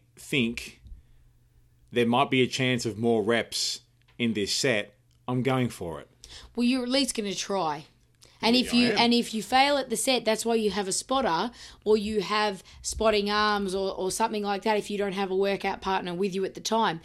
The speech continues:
Speaker 1: Mm.
Speaker 2: just in case you don't get that extra one.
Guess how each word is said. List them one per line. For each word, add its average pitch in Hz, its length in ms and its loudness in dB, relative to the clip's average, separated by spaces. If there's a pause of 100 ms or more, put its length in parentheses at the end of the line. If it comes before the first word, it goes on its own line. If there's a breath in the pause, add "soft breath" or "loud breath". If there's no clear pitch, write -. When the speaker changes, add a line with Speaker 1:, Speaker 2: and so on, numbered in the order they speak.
Speaker 1:
Mm. 190 380 -10
Speaker 2:
just 240 260 4
in 240 100 6
case 233 300 4
you 226 140 2
don't 240 400 4
get 202 220 0
that 185 160 0
extra 180 380 -2
one. 160 340 -8